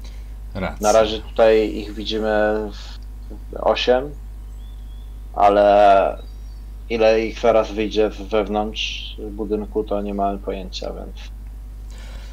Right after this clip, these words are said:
Speaker 1: Y, pytanie, czy ten wyłom w murze da się przeskoczyć z rozbiegiem?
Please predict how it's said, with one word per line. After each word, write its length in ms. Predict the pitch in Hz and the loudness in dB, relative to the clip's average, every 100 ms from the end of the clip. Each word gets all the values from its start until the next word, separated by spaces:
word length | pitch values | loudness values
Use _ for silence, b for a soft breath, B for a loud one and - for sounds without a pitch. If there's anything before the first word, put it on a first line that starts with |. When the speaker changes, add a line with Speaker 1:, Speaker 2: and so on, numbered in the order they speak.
| B B - | B B -8
Speaker 1:
Y, 160 | 110 90 - | -4 -4 -2
pytanie, 340 | 131 - 71 - - | -4 -4 -10 -10 -8
czy 140 | - | -6
ten 220 | 117 104 | -4 -4
wyłom 380 | 90 185 190 90 | -2 -2 0 -2
w 80 | 76 | -2
murze 440 | 98 90 - 78 - | -2 -2 -6 -8 -6
da 80 | 98 | -6
się 120 | 127 | -4
przeskoczyć 680 | 131 107 - 104 - - - | -6 -6 -4 -4 -4 -10 -10
z 140 | 85 | -8
rozbiegiem? 580 | 85 82 - - 110 | -4 -4 -6 -6 -6